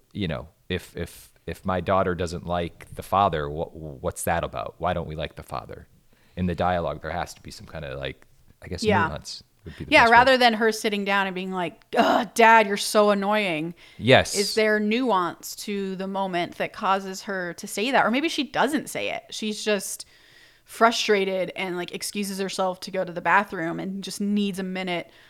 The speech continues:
Speaker 2: standing over the sink to herself, just like, "You can do this, you can do this." So she's not blatantly saying, "Dad, you're so annoying," but you can tell from the way she's reacting or the thing that he has done that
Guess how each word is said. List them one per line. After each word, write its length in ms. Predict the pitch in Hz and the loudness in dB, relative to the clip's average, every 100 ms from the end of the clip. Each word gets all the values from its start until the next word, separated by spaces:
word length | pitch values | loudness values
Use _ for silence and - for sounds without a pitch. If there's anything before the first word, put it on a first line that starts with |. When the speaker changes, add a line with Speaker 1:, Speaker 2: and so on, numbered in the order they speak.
| _ _ _ _ _ | _ _ _ _ _
Speaker 2:
standing 520 | - - - 202 196 | -16 -14 -2 -2 0
over 160 | 190 180 | -4 -4
the 80 | 180 | -8
sink 320 | - 165 - | -6 -6 -6
to 120 | 196 | -8
herself, 520 | 185 170 175 151 - | -8 -2 0 -2 -4
just 200 | - 165 | -16 -12
like, 180 | 180 - | -12 -12
"You 80 | 175 | -16
can 140 | 170 | -14
do 120 | 165 | -12
this, 280 | - 170 - | -12 -12 -14
you 80 | 190 | -14
can 160 | 175 165 | -14 -12
do 120 | - | -12
this." 200 | - - | -14 -8
So 100 | 220 | -6
she's 180 | 220 226 | -4 2
not 380 | 233 226 - | 4 4 -2
blatantly 320 | 196 226 196 190 | -2 -2 -2 -6
saying, 340 | - 214 185 | -2 -2 0
"Dad, 220 | 185 170 | 0 0
you're 80 | 170 | -2
so 180 | - - | -8 -6
annoying," 320 | 160 170 185 | -6 -6 -6
but 120 | 196 | -6
you 100 | 208 | -8
can 140 | 202 196 | -8 0
tell 240 | 214 220 | 4 4
from 160 | 220 190 | 2 -6
the 80 | |
way 160 | 185 185 | -4 -4
she's 240 | - 175 | -6 -8
reacting 480 | 156 202 247 240 175 | 2 4 4 0 -4
or 100 | 170 | -4
the 140 | 180 - - | -6 -8 -10
thing 200 | - 208 | -4 -2
that 100 | 196 | -4
he 100 | 185 170 | -4 -6
has 140 | 175 | -4
done 400 | 202 185 165 170 - - - - _ _ | 0 0 0 -6 -12 -20 -20 -20 _ _
that 320 | 190 180 - | -2 -2 -6